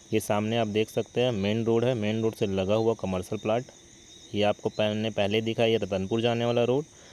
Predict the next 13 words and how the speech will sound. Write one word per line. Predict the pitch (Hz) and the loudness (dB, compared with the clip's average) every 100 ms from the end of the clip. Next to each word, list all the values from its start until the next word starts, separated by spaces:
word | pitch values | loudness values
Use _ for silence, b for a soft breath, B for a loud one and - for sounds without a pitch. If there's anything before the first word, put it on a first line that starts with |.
| B - | B -2
ये | 107 | 2
आपका | 107 117 | 2 2
बिलासपुर | 110 98 92 - 113 | 2 0 0 -2 0
जाने | 113 113 | 2 2
वाला | 117 113 | 2 2
रोड। | 113 127 156 - - | 4 2 0 -12 -8
ये | 110 | -4
सामने | 104 101 101 110 | -2 0 0 0
में | 113 | 0
आपको | 110 110 | 0 -2
जीजीयू | 95 98 101 113 | -2 -2 0 0
कॉलेज | 117 113 113 | 0 0 0
पड़ेगा | - 113 123 | 2 2 2